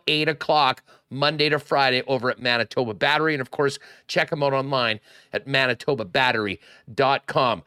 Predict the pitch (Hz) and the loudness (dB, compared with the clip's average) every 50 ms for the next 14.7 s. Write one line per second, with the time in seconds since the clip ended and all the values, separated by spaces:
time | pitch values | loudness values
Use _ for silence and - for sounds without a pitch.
0 | _ - - _ _ - 135 151 151 143 - _ 165 165 170 180 202 190 196 147 | _ -20 -20 _ _ -2 0 0 0 0 -2 _ -2 0 0 0 -2 -4 -2 0
1 | 180 180 180 175 160 165 - 175 175 175 165 147 - - - 175 175 170 175 170 | 2 2 2 2 0 -4 -4 -2 0 0 0 -2 -4 -6 -2 0 2 2 2 0
2 | - - - - 151 156 156 - 170 165 143 131 - - 143 135 - - - 113 | -2 -8 -6 -2 0 0 0 2 2 0 0 0 -4 -8 -12 -12 -12 -12 -12 -12
3 | 113 - - 147 139 135 131 131 123 - - - 113 107 - 98 98 123 120 135 | -12 -4 0 0 2 2 2 0 -2 -2 -4 -6 -6 -6 -6 -8 -6 -4 -4 -4
4 | 156 160 - 135 117 120 107 - 123 123 127 123 127 117 117 127 143 160 175 156 | -6 -4 -2 0 0 0 0 0 0 0 0 0 -2 -2 0 0 2 2 2 0
5 | 127 - - 156 135 131 123 123 123 127 147 196 220 - - - 135 131 127 - | 0 -2 0 0 0 0 0 0 2 2 2 2 2 0 2 0 0 0 -2 -4
6 | - 131 131 127 123 - - 147 135 139 135 131 127 123 127 165 185 - - 147 | -6 -6 -4 -6 -6 -4 -2 0 2 2 2 0 -2 -2 -2 -4 -4 -2 -2 -4
7 | 131 - - - 156 147 - 156 151 143 143 139 - - 151 151 117 - 139 147 | -2 -2 -2 -2 -2 -2 -2 -4 -2 -2 -2 -2 0 -2 -2 -2 -2 -2 -2 -2
8 | 156 147 - 175 156 151 147 139 - 175 170 147 135 - 131 131 151 175 214 220 | -2 -4 -6 -6 -4 -4 -6 -6 -6 -8 -8 -8 -6 -6 -4 -4 -2 -2 -2 -2
9 | 175 131 123 131 - - 139 131 135 139 143 139 - - - 156 160 - - - | -2 -2 -4 -6 -6 -8 -2 0 2 2 2 0 -2 -6 -8 -10 -8 -8 -4 -2
10 | 185 247 254 220 185 139 - - - - - _ _ _ 202 190 151 - - 156 | 0 2 4 2 2 0 -4 -10 -20 -20 -20 _ _ _ -2 -2 -2 -4 -6 -4
11 | 208 262 285 302 196 - 180 175 160 170 196 202 196 - - 180 185 202 196 - | -2 -2 -2 -2 -4 -4 -4 -6 -4 -4 -4 -4 -4 -2 -2 0 0 0 0 -2
12 | 208 185 180 156 131 110 - 160 180 220 269 240 196 - - - - - - - | -4 -4 -4 -6 -8 -8 -2 0 2 2 2 0 -2 -6 -6 -10 -18 -20 -20 -20
13 | - _ - 156 156 185 208 214 - 202 175 156 147 135 - - - - - - | -16 _ -4 -2 0 2 0 2 0 -2 -2 0 -2 -2 -2 -4 -8 -10 -10 -8
14 | - - 151 139 139 180 196 - - 285 339 359 - | -6 -4 0 0 0 0 -2 -2 0 0 -2 -2 -6